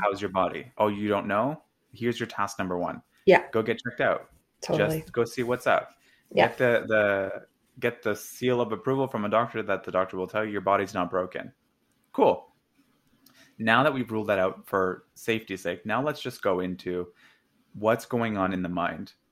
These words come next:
Speaker 1: because
Speaker 2: Mm-hmm.
Speaker 1: it's clearly connected,
Speaker 2: Yeah.
Speaker 1: as it should be, because it's, it's in your body.
Speaker 2: Hundred percent. Exactly.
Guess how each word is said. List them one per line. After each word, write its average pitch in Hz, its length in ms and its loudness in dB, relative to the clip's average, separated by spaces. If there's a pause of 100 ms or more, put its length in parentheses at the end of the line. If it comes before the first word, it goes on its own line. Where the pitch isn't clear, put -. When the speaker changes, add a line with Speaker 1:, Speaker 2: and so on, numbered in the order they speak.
(100)
Speaker 1:
because 185 340 4
Speaker 2:
Mm-hmm. - 80 2
Speaker 1:
it's - 180 -6
clearly 104 460 -2
connected, 85 840 -8 (400)
Speaker 2:
Yeah. 101 80 2
Speaker 1:
as 95 100 -2
it 95 100 -2
should 92 360 -4
be, 82 260 -10 (100)
because 92 480 -6 (360)
it's, - 460 -8
it's 95 200 -14
in 92 120 -8
your 87 100 -8
body. 90 480 -10 (680)
Speaker 2:
Hundred 170 340 0
percent. - 340 -8 (420)
Exactly. 170 680 0